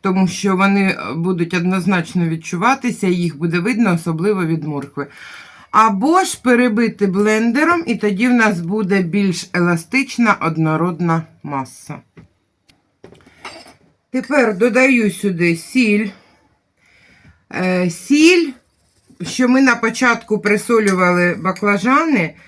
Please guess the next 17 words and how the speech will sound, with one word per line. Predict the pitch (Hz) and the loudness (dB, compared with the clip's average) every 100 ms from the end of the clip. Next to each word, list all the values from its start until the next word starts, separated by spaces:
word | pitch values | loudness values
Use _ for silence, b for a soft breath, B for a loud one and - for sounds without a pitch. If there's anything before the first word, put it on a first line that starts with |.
| B B B | B B B
звідси | 170 175 214 294 - - 220 | -6 0 2 2 0 0 2
не | 196 214 226 | 4 2 0
береться. | 226 214 208 165 - - 156 B B B B | 0 2 2 0 -4 -10 -10 B B B B
Тобто | 214 208 - 208 202 | -2 -2 2 4 4
сіль, | 196 262 254 220 - _ _ - | 2 2 2 0 -6 _ _ 0
та, | 220 220 | 2 4
яка | 208 202 202 | 2 2 2
написана | 202 196 202 190 180 180 | 2 2 -2 0 0 0
в | 170 | -2
пропорціях, | 185 196 - 302 339 - 196 185 | -4 -4 -2 -2 -2 0 0 2
вона | 196 202 262 | 0 2 2
додається | 226 220 202 202 240 277 - 202 | 2 0 0 0 0 -4 -4 -4
безпосередньо | 170 214 233 - 202 - 202 208 233 180 190 185 B B B B B B B B _ _ | 0 -2 -2 -8 -10 -6 -2 0 -2 0 -2 -2 B B B B B B B B _ _
в | - | -2
саму | 208 208 220 214 | 2 2 0 -4
ікру | 196 190 180 151 | -4 0 2 0
вже. | 139 156 | -2 -4